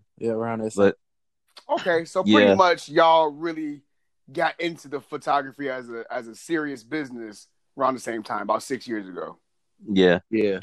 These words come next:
Speaker 3: Okay, so, so both of y'all six years in the game, and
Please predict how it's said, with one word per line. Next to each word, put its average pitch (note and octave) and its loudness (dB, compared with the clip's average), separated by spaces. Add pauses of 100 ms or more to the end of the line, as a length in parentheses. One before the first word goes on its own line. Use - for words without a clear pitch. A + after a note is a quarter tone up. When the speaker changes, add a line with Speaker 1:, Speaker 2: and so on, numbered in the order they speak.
(480)
Speaker 3:
Okay, B2 -4
so, B2+ -2 (300)
so - -6
both E3 4
of E3+ -14
y'all D3+ 6
six D3+ -12
years D3 -8
in B2+ -14
the A#2+ -10
game, G2+ -10 (520)
and A#2+ -4